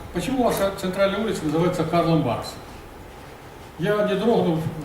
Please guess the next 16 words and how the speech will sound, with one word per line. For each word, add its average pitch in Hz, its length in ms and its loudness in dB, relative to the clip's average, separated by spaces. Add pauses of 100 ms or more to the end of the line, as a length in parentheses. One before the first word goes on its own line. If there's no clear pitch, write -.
говорю: 165 260 4
Карл 190 280 0
Маркс 185 260 2
родился 190 420 0
у 120 80 0
нас. 101 260 -6 (1300)
Вот. 123 180 -2
Потом 196 260 4
уехал 175 480 2 (240)
работать 160 480 4
в 165 140 -2
этот - 220 0
самый, 262 260 0
в - 20 0
Европу. 247 500 6 (500)
Да. - 100 2